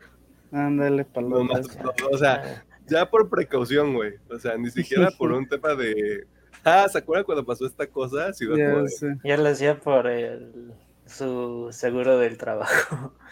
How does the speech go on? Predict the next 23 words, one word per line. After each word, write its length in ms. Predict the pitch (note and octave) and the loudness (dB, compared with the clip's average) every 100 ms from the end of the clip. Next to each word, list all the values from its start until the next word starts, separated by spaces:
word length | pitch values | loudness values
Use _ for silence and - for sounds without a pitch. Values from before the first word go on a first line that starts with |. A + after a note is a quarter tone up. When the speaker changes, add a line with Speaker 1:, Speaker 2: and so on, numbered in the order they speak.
| D#3+ | -6
Speaker 1:
Ajá. 580 | D3 D3 C#3+ D3 C#3 C#3 _ _ _ _ - - | -4 -4 -4 -4 -4 -8 _ _ _ _ -20 -8
Speaker 2:
Ah, 240 | C3+ D#3+ | -2 0
sí, 200 | D3+ B2+ | 0 -6
también. 320 | B2 - - - _ _ _ - | -8 -8 -10 -14 _ _ _ -10
Speaker 3:
También, 300 | B2+ C3 C#3 | -8 -8 -8
pero 220 | D3+ D3 | -4 -2
sí. 80 | C3+ | 0
Speaker 1:
Ya. 320 | C3+ C3 C3 C3+ - _ - - - - - _ _ _ _ C4 _ _ - - - - - _ _ _ | 0 -2 -4 -8 -12 _ -20 -20 -20 -20 -20 _ _ _ _ -20 _ _ -18 -18 -16 -18 -20 _ _ _
Speaker 3:
Si 120 | C#3+ | -8
usted 260 | C3 D3+ D#3 | -2 4 6
es 80 | |
Speaker 1:
Pues, 120 | D3 D#4 | 6 6
Speaker 3:
doctor, 260 | D#4 F3 | 6 4
sea 160 | - D#4+ | 4 4
nuestro 320 | F#4 E4+ E4 | 8 8 8
Speaker 1:
no. 20 | |
Speaker 3:
amigo. 420 | A#3+ C4 B3+ B3+ - - - _ _ _ _ _ _ - - _ _ - | 2 -2 -6 -6 -12 -20 -20 _ _ _ _ _ _ -20 -20 _ _ -12
Speaker 2:
O 80 | C3+ | -2
sea, 120 | C#3+ | 2
tenemos 280 | D3 - - | 4 2 2
Speaker 1:
Sí. 40 | D3 | 0
Speaker 2:
amigos 260 | D3+ F#3 | 2 2
doctores. 640 | C3+ - B2+ F3 B2 C3+ | 0 0 -2 0 -2 -6